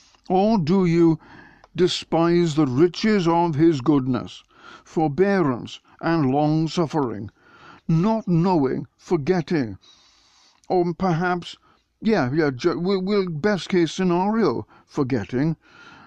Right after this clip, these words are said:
the goodness of God leads you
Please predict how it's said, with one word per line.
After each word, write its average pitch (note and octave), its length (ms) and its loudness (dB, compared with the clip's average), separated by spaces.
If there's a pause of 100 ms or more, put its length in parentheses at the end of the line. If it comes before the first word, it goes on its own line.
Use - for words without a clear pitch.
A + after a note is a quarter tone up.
(140)
the F3 140 4
goodness D3+ 720 0 (840)
of C#3+ 180 -2
God C3 480 0 (280)
leads D3 580 0
you B2 340 -2